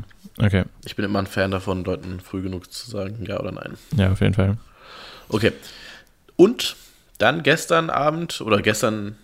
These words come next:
Speaker 2: habe ich mir einen Podcast, also beziehungsweise den Handelsblatt-Podcast angehört.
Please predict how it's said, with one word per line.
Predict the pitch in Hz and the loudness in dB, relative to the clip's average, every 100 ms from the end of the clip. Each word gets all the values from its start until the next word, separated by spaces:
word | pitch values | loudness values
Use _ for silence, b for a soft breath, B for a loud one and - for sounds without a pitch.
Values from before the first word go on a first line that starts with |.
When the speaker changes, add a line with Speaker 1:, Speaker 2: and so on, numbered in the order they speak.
| - _ - | -20 _ -4
Speaker 2:
habe | 110 107 | 0 0
ich | 110 | 0
mir | 113 110 | 0 0
einen | 98 | 0
Podcast, | - 139 - 139 - - | 0 -2 0 -4 -4 -2
also | 98 90 | -2 -2
beziehungsweise | 90 95 92 | -4 -2 0
den | 98 92 90 87 85 | 0 0 -4 -6 -2
Handelsblatt-Podcast | 139 143 - - 131 123 - - - 131 - 110 117 - | 0 0 -4 -8 0 2 4 2 2 -2 2 2 2 0
angehört. | 117 113 117 120 - | -2 -2 0 0 -4